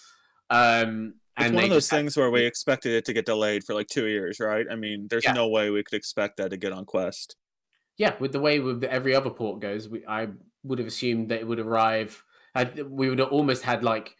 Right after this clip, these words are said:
Speaker 1: a Cyberpunk situation kind of on our hands, right? Of it just would have, they wouldn't have said much about it, then it got here and it was a complete mess. Um, but that, I was so relieved to find that wasn't the case as I was testing Quest two.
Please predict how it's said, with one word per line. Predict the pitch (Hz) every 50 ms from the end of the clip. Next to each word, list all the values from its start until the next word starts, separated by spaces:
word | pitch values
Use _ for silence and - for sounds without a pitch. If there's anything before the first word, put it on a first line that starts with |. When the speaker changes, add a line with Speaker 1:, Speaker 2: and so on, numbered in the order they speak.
| _ _ _ _ _ _ _ _ -
Speaker 1:
a | 135
Cyberpunk | 123 - - 156 147 147 135 131 - 123 113 104 104
situation | - 131 110 - 123 113 107 104 101 - 107 101
kind | 95 107 110 104
of | 98 104
on | 104 101
our | 98 95
hands, | - 104 98 98 95 101
right? | 104 95 98 -
Of | 104 101 101 98 98 95 - - - - _
it | - 113 104
just | - 120 110 -
would | - 123 113
have, | 113 107 110 - - _ -
they | - 123 110 107
wouldn't | 101 113 113 113 110
have | 107
said | - - 127 117 107
much | 113 110 104 - -
about | 104 113 107 104 104
it, | 107 101 -
then | - 107 101
it | 101 101
got | - 120 113 - 98
here | 98 110 107 104 101 101 98
and | 95 98 101
it | 98
was | 87 104 -
a |
complete | - 107 98 - 120 110 92 98
mess. | 107 104 95 90 - - - _ _ _ _ _ _ _ _ _ _ _ -
Um, | 113 110 107 107 104 104 101 101 101 101 95 - _ _ _ - _
but | - 131 127
that, | 127 131 127 127 - - -
I | 127 123
was | 123 120 117 117
so | - - - - 151 151
relieved | 143 139 131 127 131 123 117 -
to | -
find | - - 120 110 110
that | 113 110
wasn't | 113 113 123 101
the | 107
case | - - 123 117 113 - -
as | 110 104
I | 107 101
was | 101 98
testing | - - 113 101 - - 101
Quest | - 110 101 - -
two. | - 117 113 110 104 104